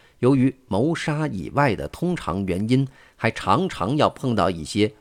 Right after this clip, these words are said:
无论如何都必然发生的死亡。如果在这些死亡之外，在这十几个成年人中有一个每隔三年杀死另一个成年人，那么这个族群本身就不可能长久存活下去，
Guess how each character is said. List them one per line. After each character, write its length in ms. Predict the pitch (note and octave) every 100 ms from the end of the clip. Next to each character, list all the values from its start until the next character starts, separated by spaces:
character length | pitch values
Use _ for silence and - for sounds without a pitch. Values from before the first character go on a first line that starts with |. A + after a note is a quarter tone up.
| -
无 160 | B2+
论 180 | F#3+ C3+
如 160 | G#2 E3+
何 240 | - F#2 -
都 200 | - G#2 G#2+ -
必 180 | G#2
然 220 | E2+ D#2+ G#2+
发 200 | B2 B2
生 200 | C#3 C3+
的 80 |
死 200 | F2 - A#1
亡。 260 | B1+ E2+ C3 _ _ _ _ - _
如 180 | _ B2+
果 180 | C3+ A2
在 140 | A2+
这 100 | A2+
些 240 | G#2 A#2 A2+
死 220 | - G2
亡 200 | D#2+ F#2
之 160 | - D3+
外， 200 | C#3+ - _ _
在 140 | - E3+
这 100 | D3
十 280 | - F3+ G3
几 160 | A2+
个 100 | G2
成 260 | F#2 A2+ D3+
年 160 | B2+
人 200 | B2+ G#2
中 200 | C3 C#3 C#3 _ _
有 180 | - D3
一 120 | A#2+
个 200 | D3 -
每 220 | - G2 D#2+
隔 160 | F#2
三 320 | - E3 F3
年 220 | C#3+ E2+ F#3
杀 280 | - G#2+
死 220 | A2+ - E2
另 220 | F3 E3+
一 160 | F2+
个 100 | F2
成 240 | D#2+ - E2
年 180 | F#2+ G2
人， 240 | C2 E2 - _
那 160 | - G#2
么 160 | F2 - _ _
这 140 | -
个 100 | G#3+
族 220 | F#2 - A#2
群 260 | - F2+ A#2+
本 260 | C2 A#1+
身 180 | - C#3+
就 160 | C#3 F2+
不 200 | - C#3+
可 180 | -
能 180 | B1 F#2
长 380 | A2+ - D#2 D#3
久 160 | - A#1+
存 340 | - - C#3+
活 160 | D#3 -
下 160 | - -
去， 180 | -